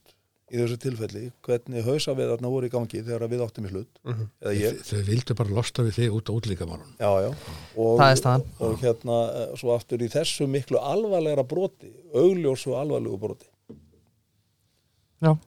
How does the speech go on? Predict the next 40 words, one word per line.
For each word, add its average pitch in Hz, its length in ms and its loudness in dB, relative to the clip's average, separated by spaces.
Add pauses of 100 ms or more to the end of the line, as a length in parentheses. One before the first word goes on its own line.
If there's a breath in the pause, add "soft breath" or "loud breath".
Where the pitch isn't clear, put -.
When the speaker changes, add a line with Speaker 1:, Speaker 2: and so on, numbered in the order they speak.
(100)
Speaker 2:
Já. 98 200 -6 (420)
Speaker 4:
Klárt. 220 240 4 (280)
Speaker 2:
Ekki - 80 -20
spurning. 107 440 -6
Eh, 123 340 2
Brynjar, 135 260 4
þú 151 160 -2
minntist 156 380 2
á 147 180 6
fílinn 160 380 0
í 156 40 6
herberginu, 170 340 2 (100)
nú 156 140 -4
ertu - 100 -6
búin 139 160 0
að - 20 -6
pota 139 200 2
í - 20 -6
björninn. 160 240 0 (640 soft breath)
Það 135 140 -8
verður 113 100 -6
ekki 120 80 -8
aftur - 160 -8
snúið. 139 200 -2 (340 loud breath)
Við 127 100 2
þurfum 185 240 8
náttúrulega 170 280 8
að 160 40 12
ræða 156 200 12
útlendingamálin. 113 480 0 (400)
Ehm, 117 520 2 (1000)
við 120 100 2
sáum 127 260 6
viðtal 131 300 2
við 120 100 0
Bjarna 123 220 4
Benediktsson, 139 500 0 (120)
utanríkisráðherra 131 720 2
í - 20 -6
gærkvöldi, 143 400 -2